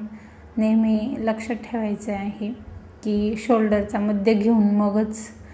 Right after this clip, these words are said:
मागच्या भागाचे टक्स टाकायचे आहेत. आता आपण दाबटीप देऊन घ्यायची आहे. दाबटीप देताना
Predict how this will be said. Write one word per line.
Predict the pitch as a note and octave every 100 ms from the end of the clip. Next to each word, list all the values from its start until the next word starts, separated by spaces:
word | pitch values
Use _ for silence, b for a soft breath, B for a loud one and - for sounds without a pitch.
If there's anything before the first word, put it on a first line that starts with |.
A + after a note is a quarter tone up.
| B B B -
मागच्या | G#3 - A#3+
भागाचे | A3 G#3+ A3 G#3 G3+
टक्स | - G#3 - -
टाकायचे | - F#3+ G#3 G3 -
आहेत. | F#3+ G3 G3+ - - - B B B B -
आता | G#3 G#3
आपण | G3+ G#3 G#3+ G#3+
दाबटीप | G#3 G3+ - G#3 G3+
देऊन | G3+ G3+ G#3
घ्यायची | A3 A3 - G3+
आहे. | G3+ G#3+ A3+ - - - -
दाबटीप | G#3+ G#3+ G#3+ - A3 G#3+
देताना | A3 G#3+ G#3 G#3+ G#3+ G3+ G3